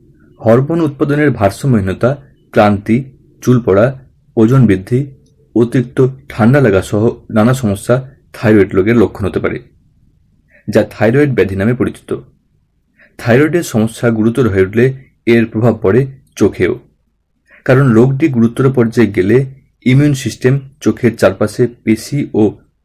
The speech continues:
অন্যান্য টিস্যুতে আক্রমণ শুরু করে। এর ফলে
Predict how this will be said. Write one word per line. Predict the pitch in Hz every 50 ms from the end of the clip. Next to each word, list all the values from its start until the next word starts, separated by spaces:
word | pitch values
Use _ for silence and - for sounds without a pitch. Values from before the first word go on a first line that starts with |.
| _
অন্যান্য | 117 120 123 139 143 147 135 135
টিস্যুতে | 104 - - 98 - 123 135 135 135 - _ _ _ 113
আক্রমণ | 107 - - 101 98 92 -
শুরু | - 92 -
করে। | 92 90 78 - - _ _ _ _ _ _ _ _ _ _ _ _ _ _ _ _ _ _ -
এর | 135 147 147
ফলে | 143 147 160